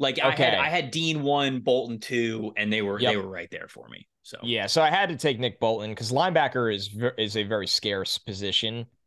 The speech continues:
Speaker 1: Yeah,
Speaker 2: in
Speaker 1: truly.
Speaker 2: this, and, and that becomes quite the problem quite quickly. And that's kind of my thought process <sighs>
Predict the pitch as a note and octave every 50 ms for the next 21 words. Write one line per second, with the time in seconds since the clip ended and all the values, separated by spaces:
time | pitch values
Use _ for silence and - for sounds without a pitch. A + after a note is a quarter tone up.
0 | _ - - E2+ A1 A#1 - - _ _ _ _ _ - - - A#2 A#2+ B2 B2+
1 | B2+ B2+ A#2+ - - A2 G2 F2+ F2 - G2 G2 G2+ G2 G2 G2 - - - _
2 | _ _ - - G2 F#2 - G#2 F#2+ F2 - - B2 B2 A2 - F2+ - G#2+ G2
3 | G2 G2+ A2 A2 - - _ _ _ _ _ _ _ _ _ _ - - D#3+ F3
4 | E3 C3 - B2 G#2+ F2 - F#2 F#2+ F#2+ - _ _ _ _ _ _ _ _ _
5 | _ _ _ _ _ _ _ _ _ - B2+ D3+ F#3 F#3 - - - F#3+ A#3 C4+
6 | D4 - C#4 A3 - - E3 D#3+ F3 - - - D#3+ D3+ D3 C3+ - - D3 C3+
7 | C3 B2 A#2 G#2+ - - - - - _ _ _ _ _ _ _ _ _ _ _
8 | _ _ _ _ _ _ _ _ _ _ _ _ _ _ _ _ _ _ _ _
9 | _ - -